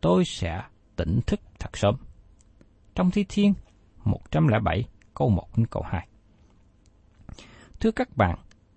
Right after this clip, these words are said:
Nếu người được cứu rỗi không ngợi khen Đức Chúa Trời, thì ai ngợi khen Ngài? Người được cứu rỗi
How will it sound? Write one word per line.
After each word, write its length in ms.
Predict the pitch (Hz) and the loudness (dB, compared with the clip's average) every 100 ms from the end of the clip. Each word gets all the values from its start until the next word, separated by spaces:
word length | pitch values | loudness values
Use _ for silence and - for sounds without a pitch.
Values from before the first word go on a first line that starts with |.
| _ _ _ _ - | _ _ _ _ 2
Nếu 180 | 190 277 359 | 6 6 8
người 440 | 190 175 165 143 110 - | 8 10 8 6 2 0
được 200 | 139 - | -2 2
cứu 160 | 349 254 | 4 4
rỗi 220 | 120 170 | 4 2
không 300 | - 240 151 | -2 4 6
ngợi 200 | 101 107 | 6 4
khen 260 | - 226 | 4 4
Đức 80 | 220 - | 4 2
Chúa 100 | 277 - | -4 2
Trời, 240 | 139 113 - - - - | 4 4 0 -12 -16 -6
thì 120 | 131 | -4
ai 280 | - 208 233 | 0 4 8
ngợi 280 | 151 107 110 | 8 8 6
khen 240 | - 233 | 4 6
Ngài? 220 | 156 131 - _ _ _ _ _ _ _ _ _ _ - - | 6 4 0 _ _ _ _ _ _ _ _ _ _ -20 2
Người 280 | 143 165 160 | 6 8 8
được 240 | 113 - | 4 0
cứu 200 | - 285 | 2 4
rỗi 240 | 240 87 | 6 4